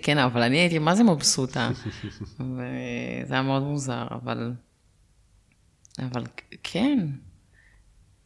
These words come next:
Speaker 1: כן, ה-, כאילו, החיבור הזה לבית עכשיו, זה, אני לא יודעת,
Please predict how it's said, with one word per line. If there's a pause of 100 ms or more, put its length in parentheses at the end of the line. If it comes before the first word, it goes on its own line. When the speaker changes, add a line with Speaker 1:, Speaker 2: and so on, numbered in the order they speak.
(220)
Speaker 1:
כן,
ה-,
כאילו,
החיבור
הזה
לבית
עכשיו,
זה, (1200)
אני
לא
יודעת,